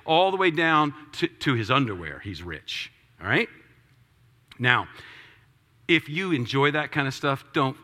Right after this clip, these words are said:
I don't, we don't want you to feel guilty. If you like dressing up, that's great. We're not gonna be legalistic about this. All we wanna do in this story is say, "Okay, what's true north for us with our money? What is Jesus trying to tell us?" And then he says,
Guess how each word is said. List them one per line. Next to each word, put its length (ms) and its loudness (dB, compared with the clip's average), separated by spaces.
I 100 -4
don't, 100 -6
we 80 -4
don't 140 -2
want 160 -2
you 80 -6
to 60 -12
feel 180 -6
guilty. 340 -4
If 120 -8
you 80 -4
like 200 -4
dressing 320 -4
up, 220 -4
that's 260 -2
great. 380 -2
We're 80 -4
not 140 -2
gonna 120 -6
be 120 -6
legalistic 580 -4
about 300 -2
this. 180 -6
All 180 2
we 80 4
wanna 240 2
do 300 2
in 240 2
this 140 0
story 260 0
is 80 -4
say, 160 -2
"Okay, 180 -2
what's 240 0
true 280 -4
north 340 2
for 280 -2
us 380 0
with 200 2
our 160 4
money? 340 0
What 120 4
is 80 -6
Jesus 340 -4
trying 280 0
to 60 -10
tell 200 -6
us?" 320 -18
And 140 2
then 120 4
he 140 2
says, 560 -2